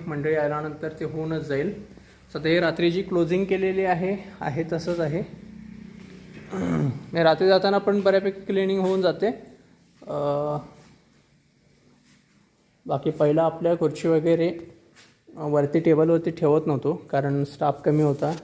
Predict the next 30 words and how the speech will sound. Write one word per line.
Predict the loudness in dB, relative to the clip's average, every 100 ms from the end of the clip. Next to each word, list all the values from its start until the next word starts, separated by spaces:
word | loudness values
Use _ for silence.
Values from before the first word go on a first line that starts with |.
| -8
आणि | -4 -2 -2
तेवढं | 0 2 4 4 4
वेळ | 4 4
भेटत | 4 2 0
नव्हता. | -2 -4 -4 -8 -12 -20 -20 _ -4
पण | -2
आपल्याकडे | 4 4 4
आता | 2
स्टाफ | 0 0 2 4
आहे, | 4 4 2
तर | 2 0 0 -6 -16 -20 -20 -18 -16 -16 -18 _ -8
आपण | -2 2 4
जो | 2
पहिला, | 4 2 4 2 2 2 2 0 0
अ, | 2 4
जशी, | 2 2 2 4
अ, | 4 2 0 -2
क्लोजिंग | 0 2 2
करत | 2 2 2
होतो | 2 0 -2 -4 -14 -16 -16 -16 -4 -2
तशी | 2 4
आता | 4 2
करायला | 2 4 4 4
हरकत | 2 0 0 -2 0
नाही | -2 0
आहे. | -4 -8 -12 -12
हे | -2 4
असं | 4 2 -2 2
का, | 2 2
तर, | 0 -2